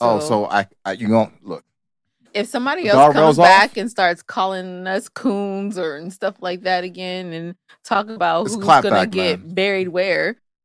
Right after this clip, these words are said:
Speaker 2: like before, I, we took screenshots still, though,
Speaker 1: I
Speaker 2: didn't
Speaker 1: got
Speaker 2: we?
Speaker 1: screenshots.
Speaker 2: Yeah.
Speaker 1: I got screen-, I was gonna
Speaker 2: So
Speaker 1: post it. I was
Speaker 2: Yeah.
Speaker 1: gonna post and say, "Hey, this is what these people think about, well, us and St-,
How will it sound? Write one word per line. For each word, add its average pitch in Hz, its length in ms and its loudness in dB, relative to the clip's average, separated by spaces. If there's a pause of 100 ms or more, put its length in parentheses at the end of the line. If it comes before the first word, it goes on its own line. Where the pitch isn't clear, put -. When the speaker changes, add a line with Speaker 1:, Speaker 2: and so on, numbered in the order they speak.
(160)
Speaker 2:
like 170 300 -2 (180)
before, 175 580 -2
I, 247 140 -4
we 311 100 -6
took 466 180 -8
screenshots - 600 -10
still, 147 420 -10
though, 151 180 -8
Speaker 1:
I - 20 -12
Speaker 2:
didn't 160 220 -6
Speaker 1:
got 165 100 -4 (100)
Speaker 2:
we? 123 60 -8
Speaker 1:
screenshots. 101 260 -10
Speaker 2:
Yeah. 196 220 0
Speaker 1:
I 156 40 -10
got 147 120 -8
screen-, - 180 -8
I 170 40 2
was 254 100 4
gonna 285 180 4
Speaker 2:
So 226 80 2
Speaker 1:
post 311 300 2
it. - 80 -18 (680)
I 113 100 -6
was 151 120 0
Speaker 2:
Yeah. 156 40 -4
Speaker 1:
gonna 170 140 0
post 196 280 2
and 127 80 -6
say, 127 180 -2
"Hey, 127 260 -2 (340)
this 156 360 -2
is 127 120 -4
what 120 280 -2
these 110 140 -6
people 98 300 -6
think 95 220 -8
about, 85 380 -4 (160)
well, 73 200 -14
us - 300 -10 (240)
and 143 220 2
St-, - 180 -10